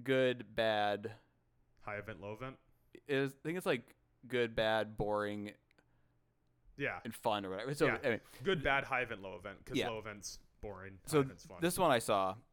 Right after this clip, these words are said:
Speaker 1: had 'em just on the line in the middle,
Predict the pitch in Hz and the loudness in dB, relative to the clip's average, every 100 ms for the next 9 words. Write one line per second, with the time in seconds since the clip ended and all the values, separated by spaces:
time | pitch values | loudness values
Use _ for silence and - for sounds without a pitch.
0 | _ - 123 123 107 107 123 143 - - | _ 0 2 2 0 0 2 2 0 -2
1 | 117 117 110 107 107 - 117 101 107 113 | 2 4 4 0 -6 -6 -6 -2 -2 -2
2 | 117 104 104 95 90 | -2 -2 -2 -2 -6